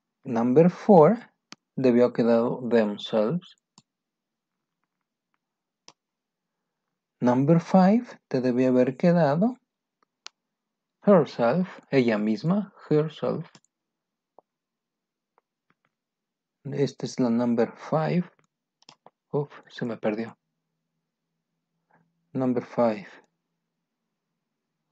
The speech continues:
Herself, la number five. Esta quedó, debe haber quedado aquí. Ok. Herself.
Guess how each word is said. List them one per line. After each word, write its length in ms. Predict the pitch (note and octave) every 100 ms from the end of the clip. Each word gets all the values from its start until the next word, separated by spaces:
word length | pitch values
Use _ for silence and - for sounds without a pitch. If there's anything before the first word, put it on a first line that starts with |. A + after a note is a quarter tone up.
| _
Herself, 560 | B2+ A#2 - C#2 B1+ - -
la 140 | C3
number 320 | A#1+ B1 B1 -
five. 240 | - B2 - -
Esta 280 | A#2+ - A#2
quedó, 240 | A2+ A#2+
debe 120 | A#2+
haber 120 | A#2
quedado 280 | - - -
aquí. 320 | - - - - _ _ _ _ _ _ _ -
Ok. 180 | - - D#3 F#3 - _ _ _ _ _ _ _ _ _ _ _ _ _ _ - _ - - _ _ _
Herself. 640 | - D#3+ E3+ - A#2 C#3+